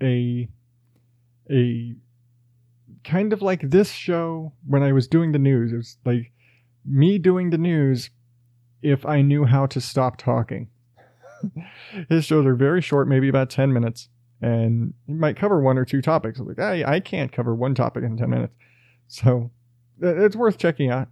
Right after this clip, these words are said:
And so, yeah, that's Luke Who's Talking. And I also, after so many recommendations, everybody's saying, "You need to listen to Rough Giraffe. You need to listen to Rough Giraffe."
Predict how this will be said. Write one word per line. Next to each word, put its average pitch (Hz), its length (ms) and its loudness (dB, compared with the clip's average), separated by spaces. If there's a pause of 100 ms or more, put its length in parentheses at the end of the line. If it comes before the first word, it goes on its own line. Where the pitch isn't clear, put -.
(120)
And 120 520 -2 (760)
so, 123 140 0
yeah, 127 200 2
that's 135 300 -2
Luke 160 360 2
Who's 165 300 -2
Talking. 143 500 -2 (840)
And 160 140 2
I 160 80 0
also, 190 540 0 (320)
after 151 560 -4
so - 360 0
many 180 200 2
recommendations, 127 600 2
everybody's 160 500 -2
saying, 127 260 2
"You 131 120 2
need 135 180 2
to 139 80 4
listen 127 340 2
to 123 180 0
Rough 117 240 0
Giraffe. 120 380 -2
You 120 80 0
need 120 200 -2
to 123 80 -4
listen 123 240 0
to 123 100 -4
Rough 120 220 -2
Giraffe." 120 380 -2